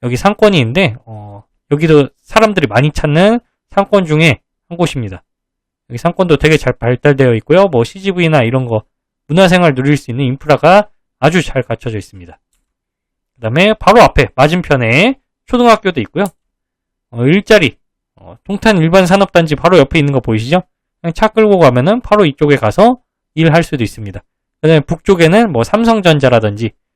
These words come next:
그 다음에 이제 곧 에이에스엠엘이라는, 어, 대기업에서 들어올 예정이라고 합니다. 자, 장점입니다. 바로 앞에 초등학교가 있다는 게 장점이고요. 호수공원, 상가 등 인프라가 우수합니다.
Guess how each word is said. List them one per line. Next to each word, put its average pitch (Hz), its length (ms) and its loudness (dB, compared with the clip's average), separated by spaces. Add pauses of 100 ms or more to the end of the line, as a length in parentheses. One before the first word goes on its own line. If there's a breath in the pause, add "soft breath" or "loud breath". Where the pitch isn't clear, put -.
(160)
그 120 60 -8
다음에 151 300 2
이제 135 220 2
곧 - 360 -2 (280)
에이에스엠엘이라는, 143 1160 2 (320)
어, 95 200 -20
대기업에서 139 640 0 (380)
들어올 147 320 2
예정이라고 120 420 -2
합니다. 127 680 -4 (1700)
자, - 120 -4
장점입니다. 143 680 -2 (400)
바로 240 220 4
앞에 185 180 2
초등학교가 175 680 0
있다는 127 300 -2
게 120 80 -6
장점이고요. 127 840 -2 (160)
호수공원, 214 440 2
상가 208 360 0
등 202 180 0
인프라가 190 460 0
우수합니다. 139 560 0